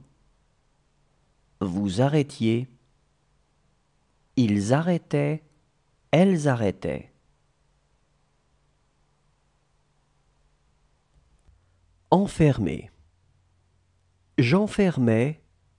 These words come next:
tu enfermais, il enfermait, elle enfermait,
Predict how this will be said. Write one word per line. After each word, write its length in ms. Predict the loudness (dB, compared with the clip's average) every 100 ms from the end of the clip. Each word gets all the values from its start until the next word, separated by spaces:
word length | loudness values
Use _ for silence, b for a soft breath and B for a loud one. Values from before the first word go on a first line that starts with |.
| _ _ _ _
tu 200 | -2 4
enfermais, 800 | 4 2 0 0 0 0 -2 -6 _ _ _ _ _ _ _ _ -4
il 240 | 2 4
enfermait, 880 | 4 2 0 0 2 0 0 -2 -6 _ _ _ _ _ -2
elle 200 | 2 4
enfermait, 840 | 2 0 0 0 0 -2 -2 -6